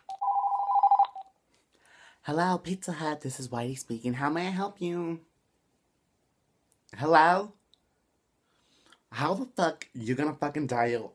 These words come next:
this motherfucking number and not fucking answer? Where the fuck you live? You know what, bitch? I'll track your number down. Mm, mm, ooh. Hello? Mm-hmm.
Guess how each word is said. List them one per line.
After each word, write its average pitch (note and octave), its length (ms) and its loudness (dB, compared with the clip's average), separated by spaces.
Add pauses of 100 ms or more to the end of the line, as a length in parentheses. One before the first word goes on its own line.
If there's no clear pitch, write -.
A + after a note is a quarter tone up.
(100)
this A2+ 220 -6
motherfucking C#3+ 460 -4
number D3+ 360 0
and B2 80 2
not A#2+ 220 -4
fucking A#2 260 -6
answer? G2+ 460 -8 (300)
Where C4+ 120 -6
the - 140 -10
fuck G#2 240 -2
you A2+ 100 -4
live? F#2+ 160 -4
You A2+ 60 -8
know C#3 60 -4
what, F3+ 160 -6
bitch? F3+ 240 -2
I'll F#3+ 160 -8
track E3+ 340 -8
your D3+ 100 0
number C3+ 200 -2
down. G2+ 320 -8 (840)
Mm, F#3+ 920 -2
mm, G3 440 -2 (400)
ooh. C4+ 260 6 (3000)
Hello? F3+ 460 -2 (1500)
Mm-hmm. D#3 400 2